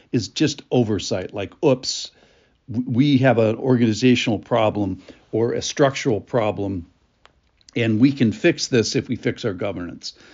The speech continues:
So that's what they, uh, end up doing. All right, so we have a group of people here. The priority here, get this, this is beautiful. They're caring for the body. They're caring for the vulnerable in the body. They're caring for proselytes, uh,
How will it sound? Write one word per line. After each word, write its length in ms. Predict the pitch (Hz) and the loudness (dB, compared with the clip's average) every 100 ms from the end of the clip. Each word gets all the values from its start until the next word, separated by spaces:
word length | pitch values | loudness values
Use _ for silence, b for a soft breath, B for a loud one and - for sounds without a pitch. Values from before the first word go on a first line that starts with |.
| b b - | b b -4
So 320 | - 110 92 | 0 0 0
that's 240 | 113 113 | -4 -4
what 160 | 117 87 | -4 -6
they, 280 | 101 92 87 _ | -6 -6 -8 _
uh, 180 | 104 98 - | -10 -10 -4
end 180 | 117 107 | -2 -2
up 120 | - | -6
doing. 260 | 113 78 - _ _ _ _ _ _ _ _ _ - | -8 -10 -16 _ _ _ _ _ _ _ _ _ -4
All 80 | 139 | 2
right, 200 | 120 - | 2 0
so 160 | - 143 | 0 0
we 260 | 135 135 | 2 2
have 160 | 151 202 | 4 2
a 40 | |
group 200 | 175 180 | 4 2
of 100 | 135 | 2
people 300 | - 131 123 | 0 0 0
here. 340 | 104 120 110 107 B B B | -2 0 0 -4 B B B
The 80 | - | -6
priority 560 | - - 151 226 285 151 | -4 2 4 6 4 4
here, 260 | 104 117 | 4 2
get 220 | 135 247 - | 0 -2 0
this, 220 | 135 - | 0 0
this 200 | 117 - | -4 -4
is 80 | - | -4
beautiful. 520 | - 117 107 - 190 | 2 2 2 -2 -2
They're 200 | 175 110 | -2 -4
caring 400 | - 120 135 196 | -2 0 2 2
for 140 | 180 | 0
the 80 | 151 | 0
body. 400 | 107 95 95 127 | 0 -4 -2 -2
They're 100 | 135 | -2
caring 560 | - - 117 123 131 123 | -4 -4 0 4 4 4
for 340 | - - 147 | -2 -2 2
the 120 | 113 | 2
vulnerable 640 | 101 113 107 110 90 95 95 | 2 2 2 2 0 -2 -4
in 60 | |
the 60 | 90 | -6
body. 420 | 85 87 90 127 | -6 -6 -2 0
They're 120 | 120 | 0
caring 400 | - - 113 127 | -2 -4 0 0
for 220 | 110 117 | 0 -4
proselytes, 960 | - - 117 120 - 98 95 120 - - b b b b - | -6 -2 -2 -2 -2 -4 -4 -6 -8 -10 b b b b -8
uh, 240 | 104 92 | -6 -6